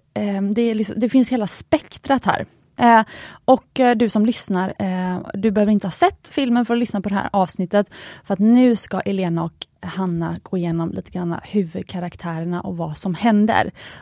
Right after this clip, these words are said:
Och sen så börjar vi prata lite grann om, ehm, fördelar och nackdelar med filmen och kanske hur mycket sanning som då faktiskt ligger i den. För det är väl det som du som sett filmen faktiskt undrar. Vi har ju delat upp det så här att Elena,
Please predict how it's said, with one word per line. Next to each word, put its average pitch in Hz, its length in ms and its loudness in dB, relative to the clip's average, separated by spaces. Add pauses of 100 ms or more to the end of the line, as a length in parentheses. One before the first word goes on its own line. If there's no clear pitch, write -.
Och - 140 -6
sen 175 340 -2
så - 140 -10
börjar 175 200 -4
vi 165 100 -8
prata 202 380 0
lite 214 240 -4
grann 165 260 0
om, 170 400 -2 (460)
ehm, 185 640 -4
fördelar 294 420 4
och 294 100 4
nackdelar 247 400 2
med 226 120 2
filmen 190 500 0
och - 160 -4
kanske 196 280 -2
hur 180 200 2
mycket 180 280 -4
sanning 170 380 -4
som 180 160 -6
då 175 140 -8
faktiskt - 380 -12
ligger 185 480 -4
i - 100 -2
den. - 300 -6
För - 100 -14
det 233 100 -2
är 254 40 0
väl 254 100 -2
det 190 200 -2
som 170 240 -4 (160)
du - 180 -8
som 185 160 -2
sett - 300 -2
filmen 190 320 -6
faktiskt - 400 -12
undrar. 214 420 4 (680)
Vi 220 180 6
har 226 100 6
ju 254 60 8
delat 220 240 2
upp - 180 -6
det 196 100 -4
så 185 80 -6
här 185 160 0
att - 160 -4
Elena, 208 560 4